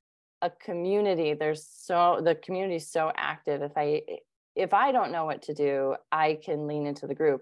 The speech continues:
or I can ask you, and, or I could have an urgent care call. So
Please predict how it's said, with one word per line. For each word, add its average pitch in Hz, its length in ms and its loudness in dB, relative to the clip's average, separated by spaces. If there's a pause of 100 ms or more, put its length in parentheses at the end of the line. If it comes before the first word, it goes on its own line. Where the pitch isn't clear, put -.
or 151 380 0
I 151 360 2
can 147 300 -10 (140)
ask 151 420 -4
you, 151 460 -2 (120)
and, 151 340 0
or 151 200 -2
I 139 120 -2
could 143 220 -10 (140)
have 131 220 -4
an 131 120 -4
urgent 160 320 -8
care 196 320 -2
call. 156 420 2 (440)
So 196 480 2